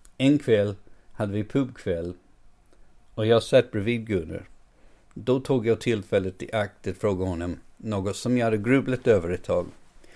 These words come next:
Jag undrar om forskning hade kommit fram till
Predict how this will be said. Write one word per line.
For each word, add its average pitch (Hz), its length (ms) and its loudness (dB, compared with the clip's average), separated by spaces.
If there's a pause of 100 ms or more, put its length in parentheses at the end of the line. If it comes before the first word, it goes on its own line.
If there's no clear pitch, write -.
(220)
Jag 139 200 8
undrar 101 480 2
om 107 120 -4
forskning 98 520 0
hade 95 140 -2
kommit 95 300 -2
fram 90 360 -2
till 92 400 -4